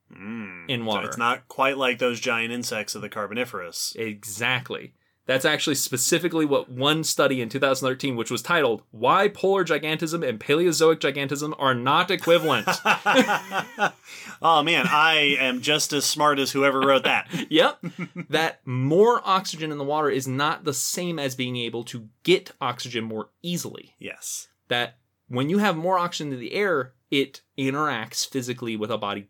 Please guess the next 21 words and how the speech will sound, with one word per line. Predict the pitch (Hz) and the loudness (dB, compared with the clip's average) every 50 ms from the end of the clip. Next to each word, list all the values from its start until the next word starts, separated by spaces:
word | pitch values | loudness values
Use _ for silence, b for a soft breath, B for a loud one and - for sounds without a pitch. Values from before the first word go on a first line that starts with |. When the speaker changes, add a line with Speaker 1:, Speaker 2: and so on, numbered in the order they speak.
| _ - | _ -4
Speaker 2:
differently | 170 175 - 170 139 123 127 | -2 -2 -2 -4 -4 -4 -6
than | 123 120 113 | -6 -6 -6
it | 117 - - | -8 -8 -6
does | - 98 101 107 | -4 -4 -4 -4
in | 107 107 131 | -6 -6 -2
water. | 165 180 165 - - - _ _ _ _ _ _ - | -2 -2 -2 -2 -4 -8 _ _ _ _ _ _ -2
Air | 127 123 123 127 | 2 2 4 4
and | 139 160 160 | 2 2 0
water | 143 113 104 110 127 127 | 0 0 2 2 2 2
are | - 127 127 - _ _ - | 2 0 -2 -6 _ _ -4
fundamentally | 117 117 120 120 123 147 147 139 120 104 104 101 - - 107 107 107 107 _ _ _ - | -4 -4 -4 -2 -2 -2 -2 -2 -4 -6 -6 -8 -8 -10 -10 -10 -10 -12 _ _ _ -6
different. | 156 151 - - 87 64 - _ - | -6 -6 -6 -8 -14 -16 -16 _ -14
Speaker 1:
That | - 90 87 - | -14 -14 -14 -14
they | 95 90 | -14 -8
sure | - - - 143 139 143 156 | -6 -4 0 0 2 2 4
are. | 165 165 117 104 | 4 4 4 4
Speaker 2:
Yep. | 107 110 120 160 247 254 - 202 | 2 2 2 2 2 0 -2 -6
<laughs> | B B B B B B B B B B B _ _ - | B B B B B B B B B B B _ _ -4
So | - - 160 151 143 135 135 139 - _ | 2 4 6 6 6 6 4 2 -2 _
more | - 123 131 180 247 262 240 - - _ _ - | -4 2 4 6 8 8 6 4 -2 _ _ 0
oxygen | 247 330 330 320 - - - 160 151 151 151 160 | 2 2 2 2 0 -4 -4 -4 -4 -4 -6 -10